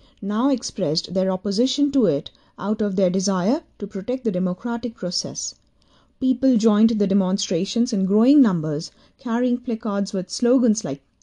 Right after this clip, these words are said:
"Kishi resign" and "Dissolve the Diet." Shinichi Yamamoto, meanwhile,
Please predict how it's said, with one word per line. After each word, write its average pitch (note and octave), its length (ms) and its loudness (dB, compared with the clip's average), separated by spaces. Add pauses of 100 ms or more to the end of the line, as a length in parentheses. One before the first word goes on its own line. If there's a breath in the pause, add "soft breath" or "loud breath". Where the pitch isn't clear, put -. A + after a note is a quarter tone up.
(140)
"Kishi C#4+ 420 -2
resign" F#3+ 680 2
and E3 160 -8
"Dissolve F3 480 -2
the F#3+ 80 -10
Diet." G3+ 400 -8 (800 soft breath)
Shinichi A#3+ 480 0
Yamamoto, A#3 800 2
meanwhile, F#3 580 2